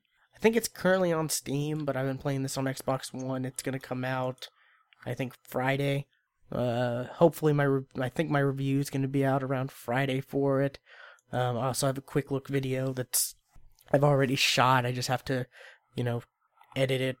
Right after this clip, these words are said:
and upload it. Um, yeah, the, okay, yeah, this came out a long time ago on P C. This came out May twenty-first,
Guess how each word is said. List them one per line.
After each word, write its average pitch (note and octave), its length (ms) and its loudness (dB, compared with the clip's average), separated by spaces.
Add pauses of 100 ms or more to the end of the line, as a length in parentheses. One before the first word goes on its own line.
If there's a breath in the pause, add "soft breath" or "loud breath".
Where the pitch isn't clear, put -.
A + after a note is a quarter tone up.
and A#2+ 260 -6 (1080 loud breath)
upload C#3 380 0
it. C3+ 200 -2 (460)
Um, B2+ 640 0 (460)
yeah, B2+ 240 2
the, B2 300 -2 (540)
okay, A#2+ 1000 -2 (140)
yeah, A#2 360 -2 (160)
this C#3 200 -2
came B2 220 -4
out A#2 120 -4
a A#2 60 -6
long C3 440 0
time B2 200 -4
ago A#2 220 -6
on A2+ 220 -6 (120)
P A#2+ 140 -8
C. A2+ 320 -8 (380)
This - 120 -14
came A#2+ 240 -4
out A#2+ 160 -4 (480)
May C#3 360 2
twenty-first, C#3 760 0